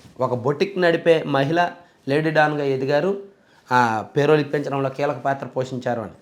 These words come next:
ఆ మహిళ వల్లనే ఎలా అవుద్ది? ఆ మహిళ వెనుక ఇద్దరు ఎమ్మెల్యేలు ఉన్నారు. ఆ ఇద్దరు ఎమ్మెల్యేల వల్లనే ఎలా అవుద్ది? ఆ ఇద్దరు ఎమ్మెల్యేల వెనుక ఒక మంత్రి ఉన్నారు. అందరూ కలిపి ఈ తతంగం నడిపించారు,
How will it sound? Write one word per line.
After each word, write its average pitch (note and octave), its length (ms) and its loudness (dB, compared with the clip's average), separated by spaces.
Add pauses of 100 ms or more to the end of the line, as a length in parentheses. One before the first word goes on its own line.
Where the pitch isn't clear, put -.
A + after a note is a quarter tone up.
(100)
ఆ B2+ 120 2
మహిళ A#2 420 2
వల్లనే F#3+ 340 6
ఎలా E3+ 180 8
అవుద్ది? D#3+ 440 2
ఆ D3 100 6
మహిళ C#3+ 380 4
వెనుక E3+ 340 2
ఇద్దరు D3 340 4
ఎమ్మెల్యేలు D3 380 0
ఉన్నారు. C#2 220 -8 (520)
ఆ - 20 4
ఇద్దరు B2+ 260 2
ఎమ్మెల్యేల F#3 460 8
వల్లనే F#3+ 320 6
ఎలా F3 120 8
అవుద్ది? F3 380 4
ఆ C#3 60 2
ఇద్దరు B2+ 280 4
ఎమ్మెల్యేల F3 420 6
వెనుక D3+ 300 0
ఒక A3 200 6
మంత్రి F#3 320 2
ఉన్నారు. A2+ 240 -4 (1500)
అందరూ E3+ 340 4
కలిపి G3 400 4
ఈ F#3 220 -2
తతంగం F#3 420 2
నడిపించారు, C3 560 -4